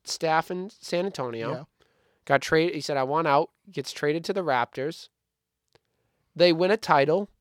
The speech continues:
Speaker 1: He could have easily stayed and ran
Speaker 2: Yeah.
Speaker 1: it back, and they would have been the favorites in the East. Probably had a good chance. I think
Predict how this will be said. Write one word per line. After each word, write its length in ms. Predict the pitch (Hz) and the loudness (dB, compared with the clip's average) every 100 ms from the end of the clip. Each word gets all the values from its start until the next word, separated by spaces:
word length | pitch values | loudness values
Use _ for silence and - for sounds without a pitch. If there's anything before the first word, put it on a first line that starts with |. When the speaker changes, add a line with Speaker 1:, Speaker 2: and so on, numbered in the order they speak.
| _ _ _ | _ _ _
Speaker 1:
He 160 | - 196 | -6 0
could 140 | 254 | 2
have 80 | 202 | 2
easily 420 | 220 226 247 233 | 2 -2 -2 -2
stayed 400 | 214 - 208 196 | -2 2 6 8
and 120 | 170 147 | 6 4
ran 180 | 160 | 4
Speaker 2:
Yeah. 40 | 165 | 4
Speaker 1:
it 60 | |
back, 320 | 160 156 147 147 | 4 4 4 2
and 100 | 139 | -2
they 80 | |
would 140 | 143 147 | 0 0
have 80 | 135 | -2
been 140 | 135 | -4
the 60 | 127 | -4
favorites 420 | - 156 165 165 | -4 -4 -4 -6
in 80 | 170 | -6
the 80 | |
East. 360 | 143 135 127 - - _ - | -4 -4 -4 -8 -18 _ -20
Probably 760 | - 147 175 208 214 208 202 | -8 2 8 8 8 4 4
had 140 | 190 165 | 4 2
a 40 | |
good 220 | 147 156 | -2 -6
chance. 440 | - 156 147 - - - | -4 -4 -4 -6 -10 -4
I 140 | 165 | -2
think 320 | - 170 147 | -2 -4 -4